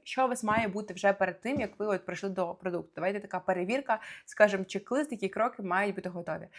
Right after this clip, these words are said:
Перше, у вас має бути упакований вже профіль по тому, да, по вашій ніші, для вашої аудиторії. Тобто у вас має бути якісно базово упакований профіль.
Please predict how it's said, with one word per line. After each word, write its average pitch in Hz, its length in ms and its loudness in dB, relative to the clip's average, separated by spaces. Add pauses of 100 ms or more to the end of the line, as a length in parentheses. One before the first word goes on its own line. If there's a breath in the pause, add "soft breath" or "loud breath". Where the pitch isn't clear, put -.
(240 loud breath)
Перше, 294 340 8
у 247 40 0
вас 226 240 6
має 214 160 0
бути 226 220 -2
упакований 196 600 2
вже 180 240 0
профіль 262 520 2 (380 loud breath)
по 220 120 0
тому, 220 340 4
да, 202 320 6 (220)
по 208 100 2
вашій 208 380 8
ніші, 240 720 -2
для 185 140 0
вашої 233 400 6
аудиторії. 202 640 2
Тобто - 220 -10
у 165 40 -10
вас 220 400 6
має 180 160 -2
бути 214 340 -6 (100)
якісно 196 480 4
базово 196 480 6
упакований 185 520 -2
профіль. 170 360 -4